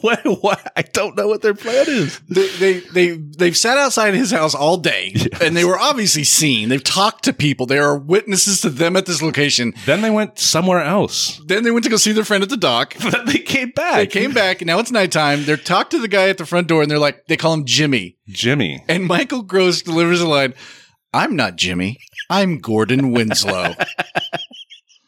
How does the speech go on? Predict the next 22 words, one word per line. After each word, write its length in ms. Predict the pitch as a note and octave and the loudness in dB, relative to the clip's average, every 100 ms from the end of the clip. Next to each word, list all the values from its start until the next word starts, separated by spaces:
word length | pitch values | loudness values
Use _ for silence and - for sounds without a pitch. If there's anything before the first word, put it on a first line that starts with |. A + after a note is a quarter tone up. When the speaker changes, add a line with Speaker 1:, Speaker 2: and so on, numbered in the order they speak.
| _ _ - - - - | _ _ -14 -12 -12 -2
Speaker 2:
As 380 | F#3 F3+ G3 A3+ | 2 2 2 0
you 160 | C#4+ C#4 | 0 0
do 340 | B3 G3+ F3+ F3 | 0 4 4 4
when 220 | F3+ G3 | 2 0
someone 320 | F3+ E3 E3 | 0 0 0
comes 260 | D#3+ D#3 C#3 | 0 0 0
to 100 | D#3+ | 0
your 160 | D#3+ E3 | 2 2
door. 280 | D#3 B2 | 2 0
Speaker 1:
Absolutely. 1080 | G2 F#2 G2 - G#2 G2 A#2+ A#2+ F#2 D#2 C2+ F2+ | 0 0 -2 -2 -2 2 2 2 -2 -4 -6 -6
But 160 | F#2+ - | -4 0
they 140 | A#2+ | 0
shake 280 | - D#3 D#3+ | 0 0 0
him 140 | D#3+ | 0
down. 500 | C3+ A#2 A2+ A2+ A2 - - | 2 2 2 0 -2 -6 -4
There's 160 | A#2+ | -2
something 340 | F#3+ G#3 G#3+ F#3 | 0 0 0 0
involving 500 | C#3 C3 C3 B2 A#2 | 0 0 2 0 0
some 200 | G#2+ G2+ | -2 0
old 260 | C#3+ C3+ | 0 2
business, 560 | B2+ A#2+ A#2 A2 - - | 2 0 0 0 0 -4
some 200 | - G#2 | -4 -2